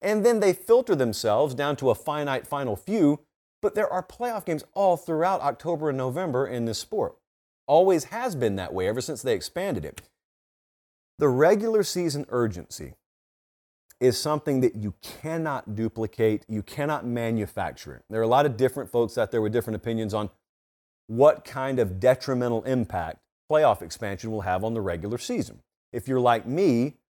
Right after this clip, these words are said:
you're in these environments and you understand the way Tennessee, Georgia felt last weekend will not be felt in the expanded playoff era. Now, those of you who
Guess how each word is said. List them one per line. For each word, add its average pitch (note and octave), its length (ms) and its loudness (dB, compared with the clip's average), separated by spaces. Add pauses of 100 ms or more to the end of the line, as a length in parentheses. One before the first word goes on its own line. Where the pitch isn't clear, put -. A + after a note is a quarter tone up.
(1040)
you're C#3+ 420 4
in D#3+ 220 0
these C#3+ 240 2
environments A2+ 920 -4 (120)
and C3 200 -2
you F#3 140 0
understand C3+ 680 -2 (320)
the C3 100 4
way D3 300 6
Tennessee, E3 500 -4
Georgia A#2+ 400 0
felt A#2+ 400 -2 (240)
last B2 300 0
weekend C#3 420 -4 (300)
will D#3 280 6
not D3 460 0
be C#3 160 -2
felt - 320 -8 (800)
in C#3+ 160 2
the C3+ 100 6
expanded B2 480 -2
playoff G#2 400 -2
era. C#2 260 -10 (200)
Now, D#3+ 160 2
those E3+ 260 4
of A#2+ 180 -4
you A#2+ 200 2
who B2 320 2